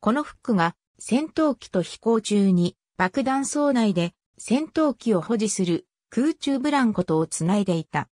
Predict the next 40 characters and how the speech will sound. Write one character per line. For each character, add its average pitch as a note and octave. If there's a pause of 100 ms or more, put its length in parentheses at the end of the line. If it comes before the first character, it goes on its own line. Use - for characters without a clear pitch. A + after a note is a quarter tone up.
(580)
空 D4
中 D#4
ブ C#4+
ラ C#4+
ン C#4
コ F#3+
は E3+ (220)
戦 C#4+
闘 D4+
機 F#3+
を D#3+
発 D#3
進 C4+
さ B3+
せ C4
る B3
と B3
き G#3+
に F3
下 E3
げ A3
ら A3
れ、 E3+ (260)
作 -
戦 C4+
終 C#4
了 C#4+
後 C4
に G#3
引 F3 (120)
き -
込 A#3
ま G#3+
れ E3
た。 - (560)
戦 D4
闘 D4+
機 A3+
の F3+
寸 G#3+